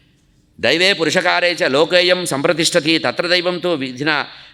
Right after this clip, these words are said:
కాలయుక్తేన లభ్యతే." ఈ విధంగా భగవంతుడి యొక్క అనుగ్రహంతో ఈ విధంగా కలిగాడని చెప్పి, అప్పుడు, ఆ, కుంతీదేవితో చెప్పాట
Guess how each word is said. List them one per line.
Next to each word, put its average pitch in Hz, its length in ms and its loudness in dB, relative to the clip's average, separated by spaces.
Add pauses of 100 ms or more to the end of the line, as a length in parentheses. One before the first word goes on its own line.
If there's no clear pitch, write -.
కాలయుక్తేన 151 680 -2
లభ్యతే." 120 420 -4
ఈ 120 140 -6
విధంగా 156 420 0 (340)
భగవంతుడి 170 420 -2
యొక్క 151 180 -2
అనుగ్రహంతో 139 560 -2
ఈ 143 120 0
విధంగా 131 300 -2
కలిగాడని 120 520 -2
చెప్పి, 110 440 -8 (360)
అప్పుడు, 131 580 2 (2500)
ఆ, 98 460 -4
కుంతీదేవితో 160 760 2
చెప్పాట 139 440 -2